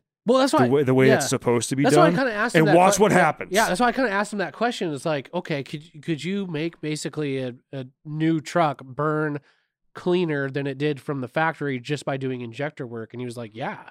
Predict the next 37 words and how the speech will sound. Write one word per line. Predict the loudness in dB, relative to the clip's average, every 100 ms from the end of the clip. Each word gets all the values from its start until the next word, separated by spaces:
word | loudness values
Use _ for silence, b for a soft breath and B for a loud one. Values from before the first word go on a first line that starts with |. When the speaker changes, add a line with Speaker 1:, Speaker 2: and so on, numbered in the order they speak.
| -2
Speaker 2:
Yeah. | 0 0 -6 _ _ _
Speaker 1:
Like, | -14 -6
"Yeah." | -4 -4 -8 _ _ _ _ _ _ _
Okay, | -4 0 -2 -4 -6
that | -2 -2
shouldn't | -4 -2 0 0 -2
even | -4 -2 0 0
be | -2 -2 -2 -4 -6
a | -6 -4 -6
question | -10 -2 0 0 -2 -4
that | -6
comes | -6 -6 -6
in | -8
people's | -8 -6 -8
minds. | -6 -6 -2
Speaker 2:
It | 0
shouldn't. | 2 2 2
And, | 2 2
and | 2
when | 4 4
you, | 2 -2
and | -4 0
when, | 2 0 0
as | 0 2
a, | 2 2 0 -2 -6 -12 _ -2
as | -2
a | -2
truck | 0 0 2
owner, | 0 0
when | -2
you | -4
think | -4 -4
about | -2 -2 0
it, | -2 -6 -6
it's | -2
like, | -2 0
"Okay, | 0 0 -2 -4